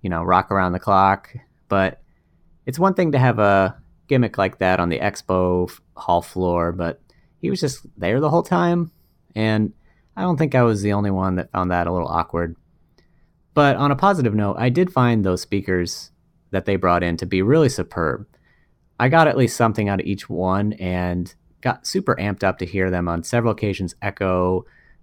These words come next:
various things that I had included in my own presentation. That validation was really great and energizing. And, you know, what more can you ask for coming out of a conference, right?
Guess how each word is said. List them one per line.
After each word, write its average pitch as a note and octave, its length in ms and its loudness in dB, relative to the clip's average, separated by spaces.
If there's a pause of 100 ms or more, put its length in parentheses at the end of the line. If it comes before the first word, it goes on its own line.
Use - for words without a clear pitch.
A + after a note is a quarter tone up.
various A2+ 300 0
things G#2+ 220 0
that G2 140 -4
I G2 200 -2
had C3 340 0
included B2+ 400 2
in G2+ 60 0
my F2 140 0
own G#2+ 140 0
presentation. D#3 760 -2 (400)
That C#3+ 200 4
validation A#2 500 4
was F#2+ 140 -4
really A2 300 2
great G2 300 0
and E2+ 120 -4
energizing. E2 800 -4
And, A#2 180 2
you C3+ 60 4
know, C#3 100 4
what C3 240 4
more C3+ 180 2
can C3 180 0
you A#2 120 2
ask B2 360 -2
for E2 420 -4 (120)
coming F#2+ 220 -2
out E2+ 100 -2
of E2 80 -4
a D#2 40 -4
conference, - 500 -8
right? E2+ 260 -4